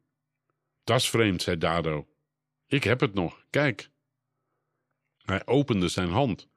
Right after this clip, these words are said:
maar ook bij hem was het bolletje verdwenen. "Oeps, bij mij is het ook weg."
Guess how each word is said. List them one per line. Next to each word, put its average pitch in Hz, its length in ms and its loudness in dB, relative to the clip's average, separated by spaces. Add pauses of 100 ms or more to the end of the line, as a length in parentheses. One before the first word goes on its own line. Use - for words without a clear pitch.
(300)
maar 107 140 -2
ook 135 160 2
bij 123 160 4
hem 175 180 2
was 101 160 2
het 82 140 -4
bolletje 85 380 0
verdwenen. 78 560 -8 (1080)
"Oeps, - 480 0 (180)
bij 110 140 0
mij 147 200 2
is 101 100 2
het 90 180 0
ook 180 180 0
weg." 139 320 0